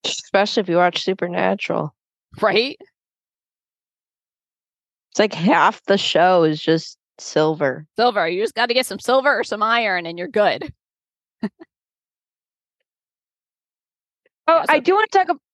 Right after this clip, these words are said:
Speaker 1: we talked about the Banshee.
Speaker 2: No, we didn't.
Speaker 1: No, we didn't?
Speaker 2: Mm-mm.
Speaker 1: Oh, no, we didn't. Yeah, no, so, like, the Banshee, like, I've heard, like, there's, like,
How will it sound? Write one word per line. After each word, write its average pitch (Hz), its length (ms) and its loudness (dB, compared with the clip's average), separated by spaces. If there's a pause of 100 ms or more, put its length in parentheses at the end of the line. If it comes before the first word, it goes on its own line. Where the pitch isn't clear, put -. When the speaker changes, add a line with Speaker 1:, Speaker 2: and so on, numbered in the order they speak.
(100)
Speaker 1:
we 269 120 -2
talked 302 220 0
about 196 180 0
the 165 80 -4
Banshee. - 640 -16 (480)
Speaker 2:
No, 220 80 -16
we 226 100 -16
didn't. 175 220 -18 (580)
Speaker 1:
No, 220 60 2
we 226 100 2
didn't? 254 320 0 (560)
Speaker 2:
Mm-mm. - 180 -20
Speaker 1:
Oh, 247 160 2
no, 254 200 2
we 269 120 2
didn't. 262 260 0 (720)
Yeah, 359 120 2 (160)
no, 339 240 2
so, 359 200 2
like, 359 200 2
the 320 80 -8
Banshee, 330 680 -2
like, 254 360 -2 (1160)
I've 294 260 2
heard, 294 440 0
like, 247 300 -2
there's, 262 180 0
like, 277 200 -4